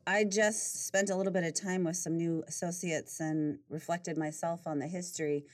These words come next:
to follow up a little bit on what you were just describing. Cambridge, from a heart perspective, has been here for the almost forty years we're about to celebrate. But what was your first job? This is one of my favorite stories,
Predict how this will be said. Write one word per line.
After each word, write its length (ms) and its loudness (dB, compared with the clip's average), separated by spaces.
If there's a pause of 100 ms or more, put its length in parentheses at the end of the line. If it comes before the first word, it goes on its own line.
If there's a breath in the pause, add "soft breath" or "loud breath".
(320 soft breath)
to 80 -20
follow 240 0
up 140 2
a 40 -4
little 220 0
bit 220 2
on 460 0 (100)
what 180 -6
you 160 -2
were 160 2
just 580 -4
describing. 800 0 (420 loud breath)
Cambridge, 560 4
from 160 0
a 40 -2
heart 280 0
perspective, 760 0 (800)
has 200 -10
been 180 2
here 280 0
for 180 -4
the 180 2
almost 360 2
forty 300 2
years 360 2
we're 80 -2
about 260 0
to 60 -6
celebrate. 640 -2 (500 soft breath)
But 440 4 (340 soft breath)
what 120 -2
was 160 -2
your 80 0
first 480 2
job? 380 4 (160)
This 160 -10
is 120 -10
one 120 0
of 60 -4
my 140 0
favorite 360 -4
stories, 600 -4